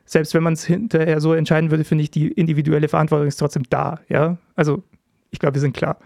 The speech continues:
<laughs> Aber, ähm, genau. Also da, da schafft ja noch etwas anderes auch diese Realität und auch,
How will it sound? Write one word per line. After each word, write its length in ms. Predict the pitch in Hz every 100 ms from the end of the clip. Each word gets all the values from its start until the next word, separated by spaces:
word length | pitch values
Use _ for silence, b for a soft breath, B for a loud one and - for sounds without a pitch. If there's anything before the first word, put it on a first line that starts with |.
| B B B B B
<laughs> 80 | - 135 - - - - 185 - 180 - B B 339 247 -
Aber, 400 | 175 175 160 - B B B B - -
ähm, 420 | 160 156 160 208 - - - _ _ _ _ _ _ - - _ _ _ _ _ _ _ _ _ _ _ _ -
genau. 460 | 170 185 165 165 - _ _ _ _ -
Also 180 | 165
da, 240 | 170 165 175
da 260 | - 170
schafft 380 | 151 190 185 -
ja 100 | 165
noch 240 | 160 180 -
etwas 420 | 185 - 151 -
anderes 500 | 170 180 165 151 -
auch 220 | 170 151 - _ _
diese 300 | - 147 147
Realität 600 | 143 135 147 - 190 202 -
und 380 | 156 147 139 - -
auch, 260 | 160 151